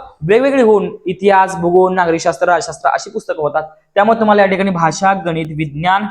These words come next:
भूगोल, नागरिकशास्त्र व तार्किक विचार एवढ्या विषयावरती आधारलेली परीक्षा, पंच्याहत्तर प्रश्न दीडशे गुणांसाठी एकच पेपर असणार आहे दीड तासासाठी आणि तुम्हाला त्यासाठी किती रुपये द्यायचे आहेत?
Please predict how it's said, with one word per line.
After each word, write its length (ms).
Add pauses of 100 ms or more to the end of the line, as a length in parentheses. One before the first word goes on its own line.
(540)
भूगोल, 460 (300)
नागरिकशास्त्र 680
व 120
तार्किक 540
विचार 340 (360)
एवढ्या 380
विषयावरती 600
आधारलेली 420
परीक्षा, 420 (320)
पंच्याहत्तर 560
प्रश्न 440 (300)
दीडशे 400
गुणांसाठी 560
एकच 220
पेपर 220
असणार 260
आहे 100 (300)
दीड 300
तासासाठी 720 (180)
आणि 160
तुम्हाला 300
त्यासाठी 300
किती 200
रुपये 200
द्यायचे 260
आहेत? 360